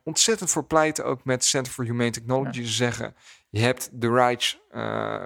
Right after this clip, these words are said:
Speaker 1: right to free speech.
Speaker 2: Ja.
Speaker 1: Maar je, je hebt niet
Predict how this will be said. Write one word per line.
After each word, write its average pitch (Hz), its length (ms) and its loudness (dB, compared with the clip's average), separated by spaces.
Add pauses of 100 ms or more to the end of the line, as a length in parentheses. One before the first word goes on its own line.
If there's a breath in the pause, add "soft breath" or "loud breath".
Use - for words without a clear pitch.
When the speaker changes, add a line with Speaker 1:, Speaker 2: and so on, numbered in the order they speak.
Speaker 1:
right 120 180 4
to - 80 -8
free 123 240 0
speech. - 460 0
Speaker 2:
Ja. 135 220 -8 (840)
Speaker 1:
Maar 127 140 4
je, 127 120 0
je 147 60 2
hebt 131 120 4
niet 165 280 -2